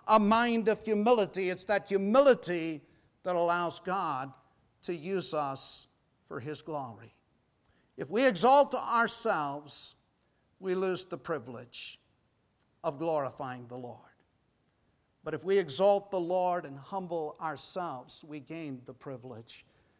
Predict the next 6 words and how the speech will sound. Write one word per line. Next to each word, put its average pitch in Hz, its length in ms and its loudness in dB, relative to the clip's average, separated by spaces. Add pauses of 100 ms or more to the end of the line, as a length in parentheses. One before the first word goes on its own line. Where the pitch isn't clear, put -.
(160)
As 131 160 -6
Paul 180 300 6
the 170 100 2
Apostle, 165 760 -2 (440)
a 143 80 -6
servant. 131 720 -4